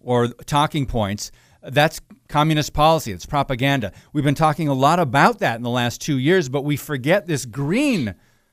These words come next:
alliance in the red-green, red communism, green Islam. Uh, we just forget about that, and they've been at it for years. Let's go back to, um, in the introduction to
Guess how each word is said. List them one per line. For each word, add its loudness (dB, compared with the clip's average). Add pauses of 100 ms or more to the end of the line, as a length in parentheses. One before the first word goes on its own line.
(180)
alliance 0
in 0
the 0
red-green, 2
red 0
communism, 0
green 0 (300)
Islam. -2 (380)
Uh, 2
we 2
just -6
forget 0
about 4
that, -6 (100)
and 0
they've 4
been 2
at 4
it -4
for -12
years. 2
Let's 2
go 4
back 0
to, 0 (420)
um, -4
in -2
the -2
introduction -2
to -2